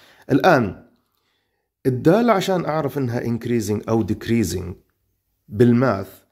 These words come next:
هي بالتالي. شوفوا إذا باخذ أي نقطتين مش شرط يكونوا ورا بعض، مثلا لو أخذت سالب أربعة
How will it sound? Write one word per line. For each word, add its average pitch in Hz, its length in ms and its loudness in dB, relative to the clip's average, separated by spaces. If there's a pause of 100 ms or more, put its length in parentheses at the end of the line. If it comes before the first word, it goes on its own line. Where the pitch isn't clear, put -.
(200)
هي 117 160 -2
بالتالي. - 560 -6 (360)
شوفوا 190 500 2
إذا 147 160 2
باخذ 175 420 -2
أي 170 120 2
نقطتين 143 600 -2 (720)
مش 156 160 0
شرط 107 260 -2
يكونوا 101 340 -2
ورا 90 120 -6
بعض، 87 200 -8
مثلا 151 220 0
لو 131 140 2
أخذت - 260 -6
سالب 160 540 -2
أربعة 143 560 -4